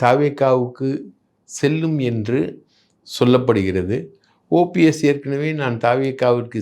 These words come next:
செல்வதா வேண்டாமா என அமித்ஷாவை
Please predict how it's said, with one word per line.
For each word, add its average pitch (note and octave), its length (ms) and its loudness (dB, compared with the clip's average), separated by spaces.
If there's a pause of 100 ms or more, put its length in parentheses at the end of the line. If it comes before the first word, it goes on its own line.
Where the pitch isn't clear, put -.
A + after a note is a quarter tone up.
செல்வதா B2 460 0
வேண்டாமா A2+ 500 -2
என A2+ 420 -6 (300)
அமித்ஷாவை A#2+ 840 0